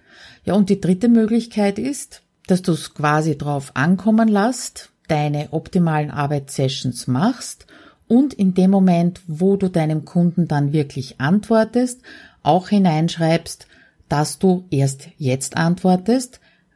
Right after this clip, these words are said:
weil du konzentriert an den Dingen für deine Kunden arbeiten möchtest. Das wäre natürlich auch eine Möglichkeit.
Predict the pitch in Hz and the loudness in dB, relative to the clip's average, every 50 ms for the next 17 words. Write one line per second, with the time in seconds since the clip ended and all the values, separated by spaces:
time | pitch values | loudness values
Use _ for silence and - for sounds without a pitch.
0 | _ - 160 151 139 147 165 180 190 196 185 - _ _ - 190 - - - 165 | _ -4 -2 0 0 2 2 2 0 0 -2 -8 _ _ -8 -8 -4 0 0 0
1 | 160 - - 190 180 185 - 165 156 165 175 175 - - _ _ _ _ - 156 | 0 2 0 0 0 0 -2 -2 0 0 -2 -2 -4 -20 _ _ _ _ -4 -2
2 | 156 160 165 170 165 - _ _ _ - 175 170 170 170 - 196 185 180 190 214 | 0 0 0 0 -2 -4 _ _ _ 2 4 4 4 4 4 6 6 6 6 6
3 | 240 240 - - - 285 247 240 170 151 143 143 139 - - 165 147 139 135 135 | 4 0 -2 0 2 2 2 4 2 2 2 0 0 0 0 0 0 2 0 -2
4 | - - 127 123 - 127 117 117 - - 127 120 120 120 117 - - - - - | -2 -2 -2 -2 0 -2 -2 -2 0 0 0 0 0 -2 -6 -8 -8 -8 -8 -8
5 | - - 135 135 - 160 156 156 165 165 - 170 160 156 156 - 170 180 180 147 | -4 -6 -6 -2 0 0 2 2 0 0 0 0 0 0 0 2 0 2 2 2
6 | 135 139 127 120 123 123 - 123 - - - - - - - - - | 2 2 2 0 0 -2 -2 -4 -6 -6 -8 -8 -8 -8 -8 -8 -14